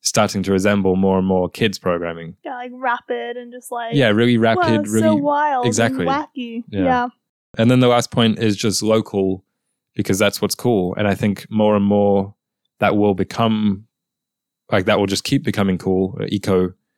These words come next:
Speaker 1: because people will realize that there is no in-, individuality to be had in a big corporation,
Speaker 2: Um,
Speaker 1: even if it's vintage Nike, it's still Nike.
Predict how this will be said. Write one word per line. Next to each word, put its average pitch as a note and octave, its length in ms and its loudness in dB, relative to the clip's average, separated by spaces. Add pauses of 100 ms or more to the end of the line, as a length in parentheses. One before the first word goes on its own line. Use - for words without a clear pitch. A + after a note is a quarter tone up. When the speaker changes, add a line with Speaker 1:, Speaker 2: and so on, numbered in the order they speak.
(520)
Speaker 1:
because G2 1000 0 (960)
people G#2 360 0
will F#2+ 160 2
realize G2 460 4
that F#2+ 100 -2
there F#2+ 140 2
is G2 200 -2
no G2+ 160 2
in-, F#2+ 340 -2
individuality G2+ 760 0
to F#2 120 -10
be F2 120 -2
had F#2+ 420 -2
in F#2 560 -8
a G2 80 -4
big F#2 200 -2
corporation, F#2 760 -2 (260)
Speaker 2:
Um, D4 120 -10
Speaker 1:
even B2 180 2
if A2+ 80 0
it's G2 120 -2
vintage G2+ 420 -2
Nike, F#2 400 -2
it's - 140 -6
still - 340 -2
Nike. F2+ 520 -2